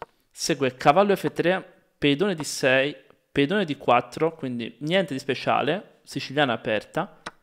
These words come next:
Pedone per D quattro, cavallo per, Nepo continua con cavallo F sei, Carlsen sviluppa il cavallo in C tre, difende il pedone in E quattro,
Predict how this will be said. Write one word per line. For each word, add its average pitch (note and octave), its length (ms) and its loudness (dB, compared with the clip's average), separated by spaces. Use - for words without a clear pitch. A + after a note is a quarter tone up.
Pedone F#3 340 2
per F3 140 -2
D C3+ 140 -6
quattro, C#3 640 0
cavallo E3 380 4
per, C#3+ 420 -2
Nepo F3+ 340 0
continua D3+ 340 0
con C3 100 -6
cavallo F3+ 380 4
F D3 120 -4
sei, C3 440 2
Carlsen C#3+ 400 -2
sviluppa C3+ 380 -2
il D#3+ 80 0
cavallo C#3+ 260 4
in C#3+ 60 -2
C - 160 -8
tre, A#2+ 280 2
difende E3 460 0
il C3+ 60 0
pedone B2+ 320 -2
in A#2 80 -4
E A#2 80 -6
quattro, - 600 -4